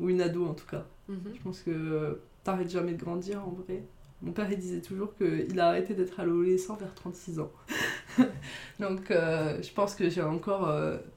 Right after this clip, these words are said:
Speaker 1: des fois, j'ai, j'ai des réactions, je me dis, « Mais t'es un enfant, t'es un bébé. » Donc, euh, je pense que t'es jamais vraiment adulte, peut-être au bout d'un moment, mais, euh, pour moi, j'ai encore beaucoup de choses à apprendre. J'ai encore, euh, beaucoup de recul à apprendre et beaucoup de,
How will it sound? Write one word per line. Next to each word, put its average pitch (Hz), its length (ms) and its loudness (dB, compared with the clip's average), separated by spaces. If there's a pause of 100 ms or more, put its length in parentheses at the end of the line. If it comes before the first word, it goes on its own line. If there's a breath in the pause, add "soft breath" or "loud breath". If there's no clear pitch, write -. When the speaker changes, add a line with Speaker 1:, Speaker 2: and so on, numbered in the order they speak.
(300)
Speaker 1:
des 180 160 6
fois, 196 240 4
j'ai, 170 260 2
j'ai 170 160 -4
des 170 100 0
réactions, 160 480 -2
je - 60 -8
me - 60 -8
dis, « 156 240 -10
Mais 143 80 -8
t'es - 160 -14
un 151 160 -8
enfant, 233 360 -12
t'es 196 60 -6
un 175 60 -4
bébé. » 180 300 -6 (580 loud breath)
Donc, 185 240 -2
euh, 175 120 2
je 139 80 -6
pense 208 200 -4
que - 80 -2
t'es 202 200 -2
jamais 220 260 2
vraiment 214 360 2
adulte, 202 340 0 (180)
peut-être 208 220 -2
au 196 60 0
bout 185 140 -6
d'un 185 140 0
moment, 190 340 0
mais, 180 280 -2
euh, 165 260 -2
pour 170 200 -6
moi, 185 400 0
j'ai 180 120 -4
encore 170 220 -4
beaucoup 170 240 -6
de 185 40 -10
choses 196 200 -6
à 180 80 -2
apprendre. 190 420 -6 (380)
J'ai 190 80 -8
encore, 175 480 -4
euh, 160 160 -4
beaucoup 175 340 -8
de 190 60 -4
recul 180 360 -4
à 170 80 -4
apprendre 185 420 -8
et 170 80 -6
beaucoup 180 400 -10
de, 165 440 -6